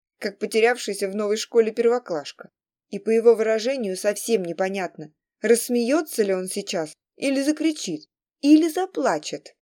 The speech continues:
Интересно, нормальные люди вообще в подобное верят?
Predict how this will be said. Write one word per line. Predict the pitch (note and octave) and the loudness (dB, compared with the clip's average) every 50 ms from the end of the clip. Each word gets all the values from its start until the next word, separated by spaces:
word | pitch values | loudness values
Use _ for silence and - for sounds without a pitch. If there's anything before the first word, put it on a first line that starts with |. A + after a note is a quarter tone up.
| _ _ _ _ _ _ _ | _ _ _ _ _ _ _
Интересно, | - G#3 G#3 A3 G3+ - A#3+ A#3+ A#3 G#3 F3+ E3+ - - F3 D#3+ D#3 _ _ _ - | -12 -10 -10 -10 -6 -2 0 2 2 2 0 -2 -4 -8 -12 -14 -14 _ _ _ -2
нормальные | G#3+ A3 G#3+ A3 A#3 A#3 A#3 A#3 A#3+ A#3+ | 0 0 2 2 0 0 0 0 0 0
люди | A3+ A3+ G#3+ F#3 F3 G3 | -2 -2 -4 -2 -2 -2
вообще | F#3+ G3 A3 A#3+ C4 - - - - F#3+ E3 | 0 0 0 -2 -2 -2 -6 -6 -4 -4 -4
в | D#3 - | -4 -2
подобное | - F#3 F#3+ F3+ G3 F3 E3 E3 E3+ E3+ E3+ F3 | -2 -2 0 2 0 0 -2 -4 -8 -8 -8 -6
верят? | F#3+ B3 D4+ F4+ F#4 - - - - | -4 -2 -2 -2 -2 -4 -8 -10 -20